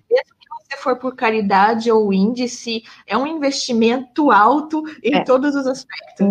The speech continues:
Speaker 1: né?
Speaker 2: todos os aspectos, exatamente. E a gente também quis ir com um pouquinho de antecedência pra aproveitar a cidade também. Porque eu pensei assim, "Caramba, se a gente chegar lá só pra eu correr,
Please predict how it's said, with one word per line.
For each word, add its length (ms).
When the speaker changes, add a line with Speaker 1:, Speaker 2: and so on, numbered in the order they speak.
Speaker 1:
né? 140
Speaker 2:
todos 140
os 60
aspectos, 760
exatamente. 560
E 300
a 140
gente 320
também 300
quis 320
ir 180
com 160
um 120
pouquinho 480
de 60
antecedência 880
pra 240
aproveitar 580
a 60
cidade 480
também. 380
Porque 540
eu 120
pensei 320
assim, 360
"Caramba, 520
se 120
a 40
gente 280
chegar 320
lá 320
só 360
pra 160
eu 40
correr, 640